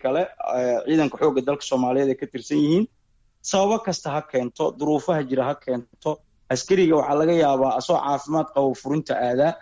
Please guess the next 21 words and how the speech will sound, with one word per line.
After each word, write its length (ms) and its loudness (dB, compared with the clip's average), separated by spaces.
dagaalkuu 560 0
galaa. 380 0
Markii 300 -2
dagaalka 380 2
fasax 380 -4
uu 120 -2
soo 220 -2
qaadanayo, 540 2
magaalada 360 2
soo 240 -2
aadayo, 360 0
xaalado 420 0
family, 640 0
dhan 160 2
walbaa 300 2
jiri 260 -2
kara, 340 -2
nidaam 320 0
kastaa 320 -2
jiri 240 -2
kara, 220 0